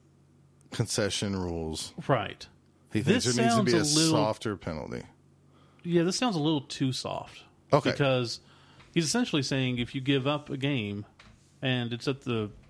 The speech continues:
Speaker 2: you know, turn four of the first half, you're giving the other guy four touchdowns that each cost five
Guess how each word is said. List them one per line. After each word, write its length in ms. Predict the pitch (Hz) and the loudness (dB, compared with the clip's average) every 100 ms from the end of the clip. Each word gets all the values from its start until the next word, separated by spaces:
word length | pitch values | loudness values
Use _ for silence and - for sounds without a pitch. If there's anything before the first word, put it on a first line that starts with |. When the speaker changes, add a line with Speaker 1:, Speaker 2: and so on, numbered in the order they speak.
| - - _ _ - | -20 -20 _ _ -10
Speaker 2:
you 80 | 156 | -6
know, 80 | 117 | -6
turn 300 | - 135 110 | 0 0 0
four 280 | - 139 127 | -2 0 0
of 40 | |
the 80 | 107 | -2
first 280 | - 120 110 | -2 -2 0
half, 460 | 120 120 107 - - _ _ _ _ - _ _ | -2 -2 -6 -12 -20 _ _ _ _ -20 _ _
you're 80 | 135 | 2
giving 260 | 135 170 143 | 2 2 2
the 60 | 123 | 0
other 120 | 123 | 0
guy 400 | 117 117 107 104 - - | -2 0 0 -2 -6 -4
four 220 | 139 135 | -2 0
touchdowns 640 | 135 135 - 113 98 104 | 0 -2 -2 -6 -4 -6
that 80 | 104 | -6
each 180 | 113 - | -6 -6
cost 420 | 120 113 117 - | -2 -2 -4 -10
five 440 | - 107 107 113 | -10 -6 -4 -6